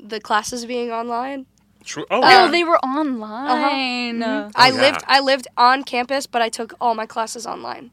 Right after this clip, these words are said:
Speaker 3: Well, Zoom, just like in high school too, I can
Speaker 1: Yeah.
Speaker 3: I cannot.
Speaker 1: So I, so I, so naturally, I blamed all of my shortcomings on that. But then the next semester, or the next year,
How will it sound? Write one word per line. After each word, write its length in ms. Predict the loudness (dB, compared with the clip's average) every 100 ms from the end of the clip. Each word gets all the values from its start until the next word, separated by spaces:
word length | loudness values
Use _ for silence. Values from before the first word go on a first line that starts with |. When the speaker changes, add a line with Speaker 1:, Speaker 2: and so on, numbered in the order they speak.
| -12
Speaker 3:
Well, 140 | -10
Zoom, 400 | -8 -8 -6 -8 -10 -14 _ _ -18
just 280 | -8 -8 -6
like 120 | -10 -8
in 120 | -8
high 200 | -6 -8
school 220 | -8 -14
too, 280 | -18 -14 -12 -12
I 120 | -12
can 340 | -14 -20 -20 _ _ _ -2
Speaker 1:
Yeah. 220 | 0 0 -4 -12
Speaker 3:
I 80 | -14
cannot. 340 | -12 -12 -6
Speaker 1:
So 140 | 2 6
I, 160 | 6 4
so 180 | 2
I, 160 | 6 4
so 180 | 4 2
naturally, 580 | 4 4 4 0 0 0
I 80 | -2
blamed 520 | -2 0 0 0 -8 -8 4
all 220 | 6 6
of 100 | 4
my 180 | 2 0
shortcomings 640 | 0 -6 -4 -6 -6 -6
on 140 | -4 2
that. 320 | 6 6 2 -20 -20 -4
But 100 | 4
then 200 | 6 6
the 40 | 6
next 320 | 4 4 2
semester, 720 | -2 2 2 2 -2 -4 -2
or 140 | -2
the 100 | -2
next 360 | 2 0 0 -2
year, 440 | 0 2 0 -2